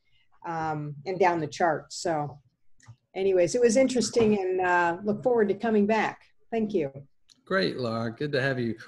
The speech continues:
Speaker 2: One and fives often test similar, and we can get into that, um, some other time, but there's some reasons why they, they test similar. So thanks, Laura.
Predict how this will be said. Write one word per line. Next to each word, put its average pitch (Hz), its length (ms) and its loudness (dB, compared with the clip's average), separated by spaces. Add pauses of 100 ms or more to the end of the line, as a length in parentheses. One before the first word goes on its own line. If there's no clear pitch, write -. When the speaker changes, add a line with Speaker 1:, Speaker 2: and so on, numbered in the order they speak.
Speaker 2:
One 180 240 6
and 196 120 4
fives 175 340 4
often 156 380 -2
test 165 480 0
similar, 190 380 0
and 156 180 0
we 156 80 2
can 151 220 -2
get 139 120 0
into 135 300 0
that, 123 380 -2
um, 123 320 -4
some 127 180 -4
other 120 220 -2
time, 110 320 -4
but 110 120 -4
there's 117 200 -6
some 113 120 -4
reasons 110 400 -4
why 107 200 -6
they, 107 340 -6
they 113 140 -6
test - 320 -10
similar. 110 340 -14
So 117 260 -16 (540)
thanks, 117 240 -6
Laura. 101 260 -6